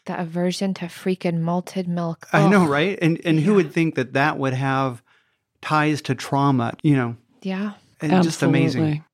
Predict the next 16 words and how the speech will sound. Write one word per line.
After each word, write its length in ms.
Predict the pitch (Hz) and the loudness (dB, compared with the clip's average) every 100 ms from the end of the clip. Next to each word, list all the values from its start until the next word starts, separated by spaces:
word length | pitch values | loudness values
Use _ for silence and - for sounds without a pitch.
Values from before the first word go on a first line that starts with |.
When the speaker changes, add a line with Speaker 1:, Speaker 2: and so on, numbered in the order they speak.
| - | -12
Speaker 1:
Yeah. 320 | 202 170 165 - | -10 -10 -12 -8
It 140 | 202 190 | -4 -2
was 400 | 226 254 247 - _ _ _ - | -2 -2 -8 -20 _ _ _ -2
incredible 840 | 208 202 - 185 170 156 117 - - 196 - | 0 0 -2 -4 -4 -4 -8 -10 -6 -4 -2
<laughs> 280 | - _ - | -2 _ -2
for 160 | 247 | 2
me. 320 | 240 214 170 - | 4 2 0 0
I 60 | |
mean, 400 | 196 196 190 190 - | 2 4 2 -2 -6
really 560 | 185 190 202 196 190 185 _ _ - - - - _ _ _ _ | -6 -2 0 2 0 -2 _ _ -20 -20 -20 -20 _ _ _ _
insightful, 920 | 214 208 190 202 208 - 254 262 254 247 | -2 0 0 0 0 0 0 0 0 -2
but 220 | - 190 - | -2 -2 -4
to 140 | - | -2
me 260 | 208 214 214 | 2 2 2
also, 440 | - 196 - 202 | 0 -2 -4 -6
like, 320 | 190 180 180 | -4 -4 -6